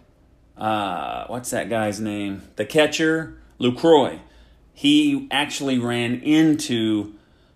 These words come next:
uh, he actually ran into Jake Marisnick, but let's talk about that later.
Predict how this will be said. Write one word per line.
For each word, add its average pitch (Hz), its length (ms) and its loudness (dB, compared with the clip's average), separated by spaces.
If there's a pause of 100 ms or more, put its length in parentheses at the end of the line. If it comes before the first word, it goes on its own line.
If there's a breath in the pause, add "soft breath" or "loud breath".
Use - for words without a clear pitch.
(120 loud breath)
uh, 95 760 -4 (1120)
he 135 160 -2
actually 127 360 -4
ran 117 280 -2
into 117 580 -4
Jake 117 520 -6 (360 soft breath)
Marisnick, 135 640 -2
but 127 480 0
let's 196 220 4
talk 185 220 4
about 123 320 2
that 98 240 -2
later. 85 260 -8